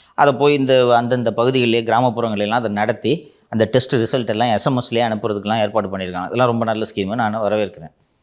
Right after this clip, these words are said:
இவ்வளோ வசதி கிராம கிராமத்துல இருக்கிறவங்களுக்கெல்லாம் இந்த வசதியை கொடுக்குறீங்களே, நீங்களும் இந்த வசதியை அனுபவிக்காம நீங்க ஏன் சார் போய் அப்போலோல படுத்தீங்க? எனக்கு ஃபஸ்ட்டு எடுத்தோடனே, இதை பார்த்தோன்னே இதான் கேள்வி கேட்டுச்சு.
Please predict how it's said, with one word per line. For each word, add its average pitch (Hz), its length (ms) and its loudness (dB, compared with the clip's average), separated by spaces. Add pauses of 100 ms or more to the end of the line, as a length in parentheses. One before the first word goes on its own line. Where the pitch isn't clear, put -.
(540)
இவ்வளோ 185 520 6
வசதி 196 380 2
கிராம 160 440 4
கிராமத்துல 196 500 2
இருக்கிறவங்களுக்கெல்லாம் 202 640 4
இந்த 202 140 4
வசதியை 170 360 2
கொடுக்குறீங்களே, 135 800 0
நீங்களும் 208 440 0
இந்த 165 160 4
வசதியை 156 360 2
அனுபவிக்காம 143 380 0
நீங்க 147 300 0
ஏன் 151 60 6
சார் 151 160 0
போய் 120 120 4
அப்போலோல 123 340 2
படுத்தீங்க? 82 360 -8 (320)
எனக்கு 104 220 0
ஃபஸ்ட்டு 143 240 0
எடுத்தோடனே, 127 320 0
இதை 131 140 -2
பார்த்தோன்னே 117 380 0
இதான் 107 120 -6
கேள்வி 92 280 -8
கேட்டுச்சு. - 260 -20